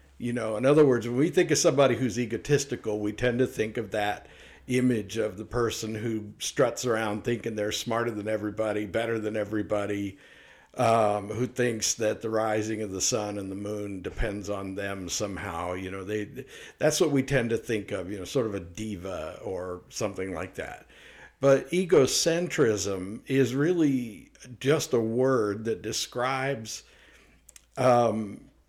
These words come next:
internally focused, uh, being, you know, that, that you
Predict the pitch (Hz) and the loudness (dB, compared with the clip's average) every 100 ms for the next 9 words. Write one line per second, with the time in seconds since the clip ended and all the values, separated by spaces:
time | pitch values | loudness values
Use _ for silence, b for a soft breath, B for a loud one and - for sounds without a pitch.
0 | _ _ _ 156 139 135 160 156 131 120 | _ _ _ -2 0 2 4 4 4 2
1 | 113 135 120 - 123 104 - - - - | 2 4 4 2 -4 -4 -6 -8 -20 -20
2 | _ - 110 107 95 90 67 - _ _ | _ -10 -6 -6 -8 -10 -12 -16 _ _
3 | _ - 101 123 107 90 - - - 117 | _ -12 -6 -4 -4 -8 -14 -16 -10 -6
4 | 120 120 123 117 151 127 127 143 131 156 | -2 0 0 0 -2 -4 -2 -2 2 2
5 | 160 147 143 | 2 0 -4